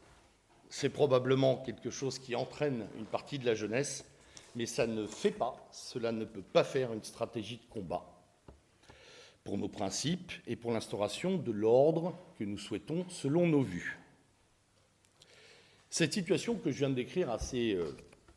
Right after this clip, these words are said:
abruptement, assez directement, appelle un certain nombre de constats préliminaires nécessaires. Et le premier est que l'ensemble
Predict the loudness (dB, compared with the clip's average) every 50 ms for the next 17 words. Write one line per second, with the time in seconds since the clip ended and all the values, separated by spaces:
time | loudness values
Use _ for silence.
0 | _ -20 -20 -20 -20 -20 -20 -20 _ _ -20 -20 -20 -18 -16 -12 -10 -10 -12 -8
1 | -6 -4 -2 -2 -2 -4 -4 -4 -6 -6 -6 -6 -4 -6 -6 -4 -4 -2 0 0
2 | 0 -2 -2 -6 -6 -4 -2 0 0 -2 -2 -6 -10 -18 -20 -20 -20 -20 -20 -20
3 | -20 -20 -20 -20 -20 _ _ _ 2 2 4 6 6 6 6 6 4 4 2 2
4 | 4 4 4 4 4 4 2 0 0 -2 -4 -2 0 2 2 2 2 2 2 2
5 | 2 4 2 2 4 4 6 6 6 6 4 2 0 -4 -10 -16 -20 -20 -20 -20
6 | _ _ _ _ _ _ _ _ -20 -20 _ _ _ _ _ _ _ _ -18 -8
7 | -4 0 4 4 4 4 4 2 0 2 4 4 6 6 6 6 4 2 0 -6
8 | -14 -18 -20 -20 -20 -20 _ -4 0 2 2 2 4 4 4 4 6 6 6 6
9 | 6 4 2 0 -2 -2 0 2 2 4 2 2 -2 -10 -20 -20 -20 -20 -20 _
10 | _ _ _ _ _ _ _ -2 4 4 6 6 4 2 2 4 4 4 4 4
11 | 4 2